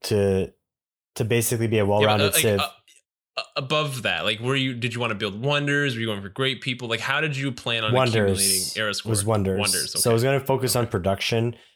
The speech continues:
Speaker 1: and culture, but so I started on this weird peninsula that had a one hex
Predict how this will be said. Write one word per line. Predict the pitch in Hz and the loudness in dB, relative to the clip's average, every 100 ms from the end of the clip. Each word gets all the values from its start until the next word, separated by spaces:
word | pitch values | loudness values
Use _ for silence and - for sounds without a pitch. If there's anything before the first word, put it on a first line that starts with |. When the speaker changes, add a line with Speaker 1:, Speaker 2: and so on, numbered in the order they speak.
| _ _ - | _ _ -6
Speaker 1:
and | 107 | -4
culture, | - 156 - 120 101 | 0 0 2 2 4
but | 110 107 101 - _ _ _ | 4 4 0 -8 _ _ _
so | - 139 127 123 - | 2 4 4 2 0
I | 131 | 2
started | 160 - 196 185 | 2 2 2 4
on | 175 | 4
this | 156 107 | 2 2
weird | 107 123 127 123 | 2 2 2 -2
peninsula | - 95 98 107 - 135 127 127 | -2 0 2 0 0 2 4 4
that | 117 98 107 | 4 2 2
had | 120 | 2
a | 113 | 4
one | 98 98 117 117 127 | 2 0 4 4 2
hex | 117 117 117 - - | 2 0 2 0 0